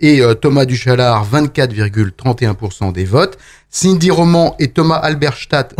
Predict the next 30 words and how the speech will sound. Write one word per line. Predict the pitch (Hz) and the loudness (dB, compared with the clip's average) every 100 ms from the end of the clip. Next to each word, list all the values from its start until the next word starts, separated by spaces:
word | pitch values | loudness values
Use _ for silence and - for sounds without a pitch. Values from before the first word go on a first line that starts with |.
| 127 | 2
neuf | 131 180 | 4 2
virgule | 107 131 127 123 120 | 2 0 0 0 -2
zéro | 113 170 170 | -2 -2 0
cinq | - 131 | -2 -2
pour | 120 113 | -4 -8
cent | - 107 - - _ | -4 -6 -8 -20 _
des | 156 | -2
suffrages. | 240 - 143 - 135 170 190 - | 0 0 -2 0 0 0 -2 -4
Et, | 151 165 - 131 | -2 0 0 0
euh, | 131 127 | -2 -2
Isabelle | 160 156 147 147 131 | -2 0 2 2 0
Silvestrini | 110 185 160 160 - 147 143 131 | -2 -2 -2 -2 -2 0 0 0
et | 127 117 | 0 2
Alexandre | 131 139 - 123 107 | 2 0 -2 -2 -2
Achard, | 101 - 143 175 - - - | -2 -2 -2 -2 -6 -20 -14
deux | 123 139 254 262 | -4 0 0 -2
virgule | 127 120 123 107 | -2 0 0 -2
cinquante-huit | - 147 127 - 123 | -4 -4 -4 -6 -10
pour | - 107 | -10 -14
cent | - 110 92 | -6 -6 -4
des | 90 | -4
voix. | 92 90 135 165 - _ | -2 2 0 0 -8 _
Le | - 101 | -8 -2
taux | 147 | 0
d'abstention | 117 - - 98 - 160 180 - | 0 -4 -6 -8 -2 -2 -2 -4
étant | 101 - 165 180 - - - | -8 -2 -2 -2 -4 -20 -8
de | 120 160 190 | 0 2 2
soixante-dix | - 165 160 156 143 135 117 123 196 247 - | 0 -2 0 0 -2 0 -2 -2 -2 -2 -4
virgule | 110 120 113 175 220 | -4 -2 0 0 -2
quarante-sept | - 113 113 113 220 | -2 0 0 0 -2